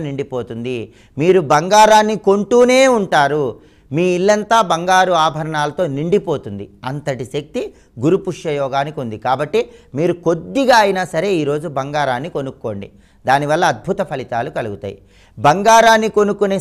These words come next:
సమయం కూడా ఉదయం ఐదు గంటల నలభై ఐదు నిమిషాల నుంచి సాయంకాలం ఐదు గంటల నలభై ఐదు నిమిషాల మధ్య ప్రాంతంలో ఎప్పుడైనా బంగారం కొనుక్కోండి. అలా కొనుక్కుంటే ఈ గురు పుష్య యోగం ప్రభావం వల్ల గురువారం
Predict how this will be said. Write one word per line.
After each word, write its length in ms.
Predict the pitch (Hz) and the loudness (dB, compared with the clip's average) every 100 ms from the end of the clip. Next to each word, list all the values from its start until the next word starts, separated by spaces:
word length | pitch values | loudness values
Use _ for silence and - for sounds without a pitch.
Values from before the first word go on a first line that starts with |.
| 185 | -2
సమయం 320 | 156 185 208 196 | -2 -2 -4 -4
కూడా 200 | 135 117 180 - _ _ - | -4 -2 -2 -6 _ _ -2
ఉదయం 320 | 143 208 247 240 147 165 | 2 4 4 2 2 2
ఐదు 140 | 185 196 | 4 2
గంటల 280 | 185 180 175 165 147 | 0 0 0 0 -2
నలభై 320 | 151 143 160 147 | -4 -2 -4 -2
ఐదు 140 | 139 127 | -4 -6
నిమిషాల 380 | 131 135 143 127 117 | -8 -8 -4 -4 -4
నుంచి 240 | 113 107 202 - - _ _ 165 | -8 -6 -6 -6 -10 _ _ 0
సాయంకాలం 640 | 147 190 202 185 175 196 202 165 | 2 2 0 0 0 2 -2 -2
ఐదు 140 | 160 156 | -2 -4
గంటల 300 | 151 151 147 | -4 -4 -4
నలభై 300 | 139 143 143 139 | -2 -2 -2 -2
ఐదు 100 | 135 131 | -2 -6
నిమిషాల 360 | 131 196 190 180 135 | -6 -2 0 0 -6
మధ్య 200 | 110 160 156 | -6 -6 -4
ప్రాంతంలో 480 | 131 120 123 139 220 - _ - 131 | -6 -6 -6 -4 -4 -8 _ -6 -6
ఎప్పుడైనా 440 | 135 160 143 139 196 | -2 0 0 -2 -2
బంగారం 380 | 147 131 120 135 185 | -4 -2 -4 -4 -4
కొనుక్కోండి. 500 | 147 - 110 101 95 - _ _ _ - | -6 -6 -10 -10 -10 -16 _ _ _ -2
అలా 200 | 135 143 147 | 2 2 0
కొనుక్కుంటే 520 | 170 208 202 156 139 208 190 | -2 0 -2 0 0 0 -2
ఈ 40 | 147 147 | -2 2
గురు 160 | 214 - | 2 2
పుష్య 260 | 233 - 214 190 | -4 0 2 2
యోగం 240 | 170 170 151 | 2 -2 -2
ప్రభావం 440 | 139 135 165 151 123 | -4 -2 -2 -2 -4
వల్ల 160 | 107 101 - _ _ - | -6 -6 -10 _ _ -14
గురువారం 580 | 107 160 208 214 208 214 | -2 2 4 6 4 2